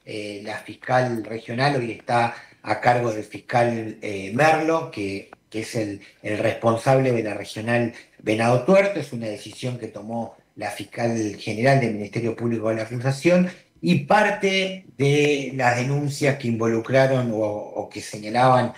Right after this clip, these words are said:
a Matías Ederi, por lo menos yo personalmente creo que tiene que ver con una interna del Ministerio Público de la Acusación y con algunos actores de la política, eh, que quieren sacarse de encima a Matías Ederi porque es un fiscal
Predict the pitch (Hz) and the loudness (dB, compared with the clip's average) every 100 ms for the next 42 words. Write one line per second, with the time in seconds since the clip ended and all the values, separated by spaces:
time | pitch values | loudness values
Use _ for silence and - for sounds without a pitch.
0 | - _ - 110 110 131 131 143 147 151 | -14 _ -6 -2 0 4 4 6 4 4
1 | 135 - 117 107 98 110 113 120 143 139 | 0 -6 -10 -10 -6 -2 2 4 4 4
2 | - 165 165 151 139 120 - - - 110 | 4 6 6 4 -2 -6 -10 -16 -10 -10
3 | 127 123 135 143 143 143 147 160 135 123 | -8 -6 -4 -4 -6 -6 -4 -2 -2 -4
4 | 127 127 120 123 131 139 139 139 - _ | -2 -2 0 2 4 4 4 -4 -16 _
5 | _ 113 117 139 139 127 139 147 131 127 | _ 0 2 4 4 4 2 4 2 2
6 | 117 147 143 135 151 147 151 147 147 143 | 0 0 0 2 0 2 2 0 -2 -2
7 | 160 214 226 226 - _ _ - 147 180 | 0 4 6 4 -2 _ _ -4 0 4
8 | 175 156 170 202 185 165 151 190 190 170 | 4 4 2 2 2 2 2 4 4 6
9 | 156 147 147 156 170 185 185 180 196 202 | 4 4 4 2 0 -2 -4 -4 0 0
10 | 202 - - - 127 120 120 135 135 156 | -2 -10 -20 -6 0 2 2 0 0 2
11 | 170 143 139 139 147 143 139 127 120 151 | 2 4 2 4 2 0 -2 -4 -6 -6
12 | 147 135 127 120 120 120 147 143 147 156 | -2 0 2 0 -2 -2 2 2 2 0
13 | 156 175 131 117 127 - 131 120 123 - | 0 -2 -2 -4 -4 -4 -4 -4 -6 0
14 | 147 143 165 | 2 2 0